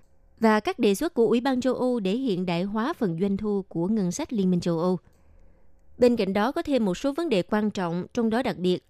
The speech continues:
là về phương diện tài chính, vẫn cần phải được thảo luận thêm.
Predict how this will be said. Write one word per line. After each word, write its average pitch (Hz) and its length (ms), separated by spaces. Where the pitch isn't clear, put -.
là 160 460
về 170 140
phương 202 340
diện 165 200
tài 170 140
chính, 226 320
vẫn 220 200
cần 202 220
phải 214 100
được 214 160
thảo 214 140
luận 190 220
thêm. 208 260